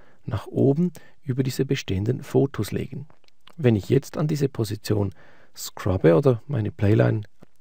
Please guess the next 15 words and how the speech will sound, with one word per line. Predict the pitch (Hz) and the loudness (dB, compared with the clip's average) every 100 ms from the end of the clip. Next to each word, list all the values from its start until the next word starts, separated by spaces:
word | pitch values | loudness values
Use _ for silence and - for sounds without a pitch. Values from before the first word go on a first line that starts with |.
| - | -6
positioniere, | - 123 113 - 104 107 139 135 - - - - | -2 -2 -2 0 2 6 6 4 -4 -20 -18 -6
dann | 98 | -2
sehen | 92 120 | 4 4
Sie, | 131 143 | 4 0
wie | 113 | 0
diese | 131 123 135 | 0 -2 -2
Bild-in-Bild-Situation | 123 123 104 - 107 98 107 139 151 - - - - 127 139 - 117 110 | -2 -2 -4 -2 -6 0 4 4 4 -4 -20 -12 -8 -2 -2 0 0 0
da | 107 98 | -2 -4
direkt | - 98 95 - | -2 -2 -4 -8
über | - 110 | -8 -4
meinen | 117 120 127 | -2 -2 -2
Fotos | - 98 - 107 | -4 -4 -4 -6
zu | - | -8
sehen | 127 - - | -6 -6 -6
ist. | - - | -12 -14